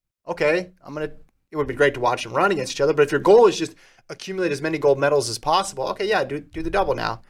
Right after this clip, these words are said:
It's all good. But she's talking world record. We're gonna see the four hundred.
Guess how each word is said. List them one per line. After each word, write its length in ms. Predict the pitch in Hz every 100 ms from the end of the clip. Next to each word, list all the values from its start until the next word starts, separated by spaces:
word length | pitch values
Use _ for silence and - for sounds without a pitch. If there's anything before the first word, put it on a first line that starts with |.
| _ _
It's 140 | 131 -
all 120 | 147
good. 300 | 123 131 139 _ _ _ _ _ _ -
But 240 | 147 - _ _ _ _ _ _
she's 180 | - 151
talking 360 | 175 180 185
world 200 | 175 160
record. 460 | 131 127 120 117 - _ _ _ _ _ -
We're 100 | 131
gonna 220 | 160 175
see 100 | 175
the 80 | 156
four 240 | - 127
hundred. 400 | 120 117 117 113